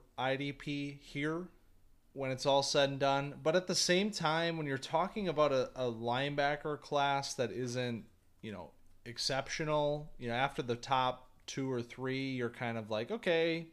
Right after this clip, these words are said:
you know, this is fine now." If you're not sold on, you know, the D Bs at all, then you're looking at edge, which, yeah, may-, I mean, I thought about, like, Tyree Wilson at three twelve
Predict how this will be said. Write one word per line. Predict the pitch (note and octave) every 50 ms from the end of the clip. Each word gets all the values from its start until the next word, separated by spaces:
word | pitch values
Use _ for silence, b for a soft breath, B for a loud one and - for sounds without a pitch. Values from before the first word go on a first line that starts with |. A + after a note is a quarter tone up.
| - -
you | C#3+ C3+
know, | C3 B2+ B2+ B2+ B2+ B2+ B2+ B2+ -
this | C3 B2+ - C#3+
is | C3+ -
fine | - C#3+ C3+ C3+ C3+ C3+ C3+ C3
now." | B2+ B2 B2 A#2+ A#2+ A#2+ A#2+ A#2+ A#2+ - - _ _ _ _ _ _ _ _ _ _ _ _ _ _ _ _ _ _ _ _ _ _ _ _
If | C#3+ C3 B2+
you're | B2+ C3 B2
not | A#2+ B2+ C#3 D3 D3+ D3 D3 D3 C#3+ C#3 - - _ _ _
sold | - - - - - C3+ C3+ C3 C3 B2+ B2 A#2+
on, | A2+ A2+ A2 G#2+ G#2+ G2+ G2+ G2+ G2+ G2 G2 F#2+ - _ _
you | G#2+
know, | F#2+ F2 E2+ D#2 C#2 - - - -
the | G#2 F#2+
D | F#2+ A#2 B2 B2 A#2+
Bs | A#2+ B2 F3 G3 G3+ G3 G3 G3 F3+ E3+
at | F#3 F3
all, | E3+ D#3+ E3 E3 D#3+ D#3+ D#3+ D#3 D3+ D3+ D3+ C3+
then | B2+ B2+ B2+
you're | B2 A#2+ A#2+
looking | A#2+ B2 A#2+ B2+ A2+
at | G#2+ G2+ G2+ -
edge, | C3+ D3 D3+ D3 D3 D3 D3 C#3 B2+ C3
which, | B2 A#2+ A2+ G#2+ - -
yeah, | D3 D#3 D#3 D3
may-, | D3 D3 D3 -
I | C3 C#3 C#3
mean, | C3 B2+ A#2+ A2+
I | A#2 C#3+
thought | D3 - D3 B2+ B2
about, | A#2+ G#2+ A#2 A2+ A2+ G#2+ - - -
like, | G#2+ G#2+ G2+ -
Tyree | - C#3+ B2 B2 A#2+ A#2 A2
Wilson | G#2 G#2+ B2+ C3+ C3+ B2+ - - C3+
at | B2+ B2 A#2+ -
three | - C3+ B2+ B2
twelve | A#2+ - - B2 A#2 A#2 A2+ A2+ A2 A2 A2 A2 A2 G#2+